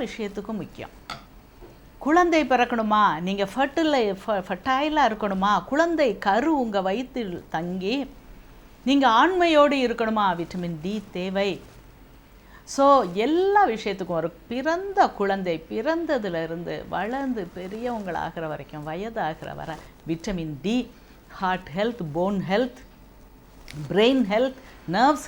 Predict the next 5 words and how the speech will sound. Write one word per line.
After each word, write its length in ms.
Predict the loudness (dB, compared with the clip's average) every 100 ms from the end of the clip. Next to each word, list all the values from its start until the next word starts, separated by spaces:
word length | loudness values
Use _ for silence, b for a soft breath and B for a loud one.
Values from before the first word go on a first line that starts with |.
| -2
ஹெல்த் 280 | 0 0 -6 B B -2 -2
எல்லாத்துக்கும் 1120 | -2 -4 -2 -2 -2 0 -2 -4 -4 -4 -6
வேணும். 200 | -10 -16 -20 -20 B B B B 4
சரி, 240 | 4 4 0
இதை 120 | -2